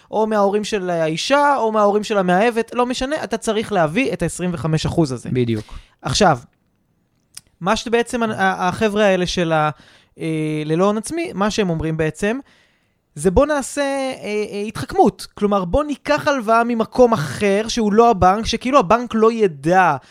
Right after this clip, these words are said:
Speaker 1: שזה לא באמת כסף אמיתי שלי, אבל
Speaker 2: בדיוק.
Speaker 1: אני בש-, בשושו, בחדרי חדרים, אהיה חייב לאותו גוף, ואז אני לא רק חייב לבנק הלוואה, אני חייב הלוואה גם למקום הזה.
Speaker 2: אתה מדויק.
Speaker 1: אבל בסופו של דבר, ו-,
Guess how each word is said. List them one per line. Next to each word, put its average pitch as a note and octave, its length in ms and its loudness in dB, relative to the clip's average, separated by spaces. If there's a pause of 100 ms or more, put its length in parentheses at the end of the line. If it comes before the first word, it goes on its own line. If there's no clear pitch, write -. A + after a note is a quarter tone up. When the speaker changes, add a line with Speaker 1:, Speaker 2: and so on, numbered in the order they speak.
(100)
Speaker 1:
שזה F#3 280 -2
לא G#3 240 4
באמת G#3 300 2
כסף G3 320 -6
אמיתי E3 280 -8
שלי, C#3+ 480 -10
אבל E3+ 200 0
Speaker 2:
בדיוק. - 120 4
Speaker 1:
אני F4 160 2
בש-, A3 180 -2
בשושו, C4 720 -2 (460)
בחדרי F3 420 0
חדרים, C#4 420 0
אהיה G#3 300 2
חייב G#3+ 380 0
לאותו F3 300 0
גוף, C#3 260 -4 (220)
ואז A#3+ 220 0
אני C4+ 140 -4
לא A3+ 100 6
רק D4+ 160 -2
חייב F#3 320 -2
לבנק C#3+ 480 -4
הלוואה, B3 320 -2
אני A3 100 -4
חייב A#3 280 0
הלוואה G#3+ 340 -2
גם G#3 200 -4
למקום F#3+ 520 -2
הזה. D3+ 400 -2 (120)
Speaker 2:
אתה C#3+ 100 -2
מדויק. F#3+ 440 -2 (800)
Speaker 1:
אבל E3 260 0
בסופו D#3 460 -4
של D#3 160 -4
דבר, A#2 400 -6 (1080)
ו-, D3 220 -16